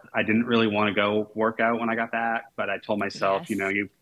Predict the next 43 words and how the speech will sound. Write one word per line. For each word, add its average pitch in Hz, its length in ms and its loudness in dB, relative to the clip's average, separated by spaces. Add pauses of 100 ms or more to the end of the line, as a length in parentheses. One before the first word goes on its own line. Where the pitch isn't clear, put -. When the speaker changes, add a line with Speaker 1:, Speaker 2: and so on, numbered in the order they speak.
(720)
Speaker 1:
you 117 80 6
know, 101 200 4
you're 101 160 4
getting 127 180 2
back 107 180 4
at - 140 -10
three 170 160 2
P 180 160 0
M 175 140 0
as 135 80 -2
opposed 117 200 -4
to 113 60 -8
seven 139 320 0
P 139 160 -2
M, 131 200 0
you've 101 120 -4
got 107 180 -4
some 101 140 -12
time, 110 500 0
just 104 560 -4
go 104 360 4
knock 98 300 -2
it 95 80 -2
out. 104 320 -2 (340)
And 101 200 -6
as 98 220 -4
Speaker 2:
Mm-hmm. - 120 -10
Speaker 1:
challenging 113 380 6
as 110 120 2
it 117 100 -4
was, 107 360 2
is, 101 200 -4 (120)
and, 92 340 0
you 98 60 2
know, 95 100 4
I 92 100 4
felt - 180 -4
a 107 40 2
little 98 160 4
nauseous 95 400 0
after 92 260 0
I 95 40 4
was, 92 300 -6